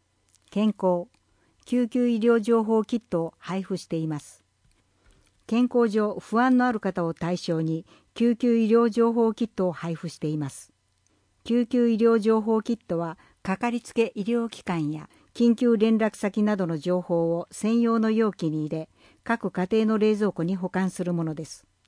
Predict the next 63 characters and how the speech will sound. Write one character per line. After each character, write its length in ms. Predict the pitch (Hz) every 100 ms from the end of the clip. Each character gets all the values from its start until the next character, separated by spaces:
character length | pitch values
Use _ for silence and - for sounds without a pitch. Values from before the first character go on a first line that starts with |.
| _ _ _ _ _ -
こ 120 | 208
れ 100 | 233
に 120 | 233
よ 120 | 220
り、 220 | 208 208 - 165
病 220 | 196 220
気 140 | 214
や 180 | 220 208 -
怪 120 | 208
我 80 | 247
な 140 | 226
ど 120 | 180 165
で 220 | 170 - -
救 180 | 220
急 200 | 208 220
隊 200 | 202 202
が 140 | 196 196
駆 260 | 196 190
け 60 | 214
つ 20 |
け 120 | -
た 100 | 196
時 260 | 156 170 156
に、 160 | 165 165 - _
傷 180 | - 226 233
病 200 | 247 247
者 120 | 185 170
に 120 | 165
関 200 | 170 170
す 120 | 175
る 180 | 175 -
正 220 | 214 233
確 240 | 226 220
な 160 | 214 214
医 120 | 202
療 200 | 196 240
情 220 | 214 233 185
報 200 | 170 160
な 160 | 175
ど 140 | 160 160
を 80 |
確 300 | - 175 180
認 160 | 220 220
す 120 | 208
る 100 | 202
こ 100 | 202
と 100 | 185
が 100 | 156
で 140 | 160 147
き、 260 | 165 160 _ _ - _ -
救 200 | 226 226
急 200 | 254 226
隊 220 | 233 220
に 80 | 214
よ 100 | 202
る 200 | 196 170
迅 220 | 180 214
速 240 | 233 240 226
な 200 | 220 - -
救 200 | 220 220
急 220 | 233 220
活 280 | 202 - 165
動、 240 | 165 156